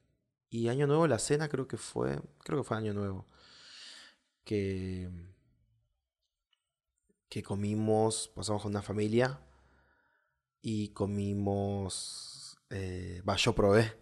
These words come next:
sopa de remolacha, <laughs> eh, que realmente no me gustó nada,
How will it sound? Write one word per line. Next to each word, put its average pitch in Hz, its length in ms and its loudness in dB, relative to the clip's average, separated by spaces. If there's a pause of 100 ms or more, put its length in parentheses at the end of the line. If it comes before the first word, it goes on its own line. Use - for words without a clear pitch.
(380)
sopa 113 400 6
de 95 120 4
remolacha, 92 720 0 (840)
<laughs> - 720 -14
eh, 92 800 -2
que 104 140 0
realmente 110 540 2
no 113 100 -2
me 117 120 4
gustó - 420 0
nada, 107 420 4